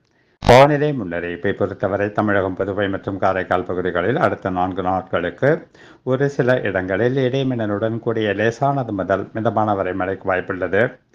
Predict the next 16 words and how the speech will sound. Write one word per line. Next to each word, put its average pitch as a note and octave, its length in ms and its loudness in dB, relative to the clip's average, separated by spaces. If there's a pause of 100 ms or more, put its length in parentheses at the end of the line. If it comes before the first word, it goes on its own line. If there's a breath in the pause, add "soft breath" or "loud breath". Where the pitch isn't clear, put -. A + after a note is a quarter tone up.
(420 soft breath)
கனமழையை F#2+ 520 -2
பொறுத்தவரை G2 600 -2
அடுத்த G#2 340 0
இருபத்தி G#2+ 400 -2
நான்கு F#2+ 260 -2
மணி F#2 180 -2
நேரத்தில் F#2+ 540 -4
ராணிப்பேட்டை, G2 720 -2
காஞ்சிபுரம், G2 640 0
செங்கல்பட்டு, F#2+ 680 -2 (120)
விழுப்புரம், F#2+ 580 -2 (720 loud breath)
கடலூர், G#2 460 -2 (120)
மயிலாடுதுறை G2 720 2 (200)
மற்றும் G#2+ 320 -6
புதுச்சேரி A2 500 0
பகுதிகளிலும், F#2+ 760 -2